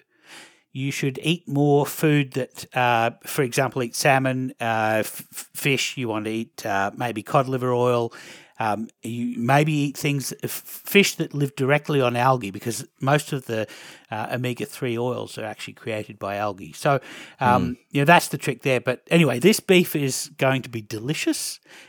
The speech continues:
Speaker 1: and my recipe today is what I plan to do with it. <laughs>
Speaker 2: Ah, awesome.
Speaker 1: Mm.
Speaker 2: Awesome.
Speaker 1: Yeah, so that's my mail.
Speaker 2: All right, cool. Well, that looks really great. And, uh,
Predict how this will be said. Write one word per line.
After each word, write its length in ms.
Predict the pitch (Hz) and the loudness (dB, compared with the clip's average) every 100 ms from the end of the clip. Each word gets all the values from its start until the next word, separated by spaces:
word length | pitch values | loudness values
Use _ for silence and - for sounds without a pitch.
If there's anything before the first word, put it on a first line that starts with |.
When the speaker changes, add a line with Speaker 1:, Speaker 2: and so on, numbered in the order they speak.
| _ | _
Speaker 1:
and 400 | 120 127 120 - - | -4 -2 -4 -10 -6
my 180 | 135 127 | 0 2
recipe 460 | 131 180 247 190 156 | 6 6 4 2 2
today 480 | 147 127 120 123 | 0 0 2 2
is 160 | 120 120 | 0 0
what 240 | 123 156 | 2 4
I 80 | 147 | 2
plan 460 | - - 143 139 139 | 0 -4 -2 0 -2
to 80 | 135 | -4
do 260 | 113 127 | -4 -2
with 220 | 131 123 90 | 0 -2 -6
it. 240 | - - _ | -12 -16 _
<laughs> 120 | - - - | -12 -8 -2
Speaker 2:
Ah, 840 | 101 101 113 113 107 98 92 82 - | 2 8 8 10 8 6 4 2 2
awesome. 640 | 101 107 - 98 87 82 - | 4 4 2 0 -2 -4 -10
Speaker 1:
Mm. 280 | 82 85 85 | -10 -8 -4
Speaker 2:
Awesome. 500 | 92 85 - 78 78 - | -4 -4 -4 -8 -10 0
Speaker 1:
Yeah, 200 | 147 160 | 6 6
so 140 | 147 170 | 6 6
that's 200 | 190 175 | 6 6
my 180 | 147 123 | 2 4
mail. 320 | 104 95 - | 0 -2 -2
Speaker 2:
All 140 | - 131 | 4 6
right, 260 | 98 90 | 6 6
cool. 340 | - 139 101 - - - - _ | 8 10 8 2 -12 -20 -20 _
Well, 140 | 117 113 | 4 8
that 160 | 143 | 8
looks 220 | 127 - | 6 2
really 200 | 113 101 92 | 4 2 2
great. 340 | 98 92 - | 0 0 0
And, 320 | 98 98 98 | -2 -2 -2
uh, 260 | 95 98 | 0 0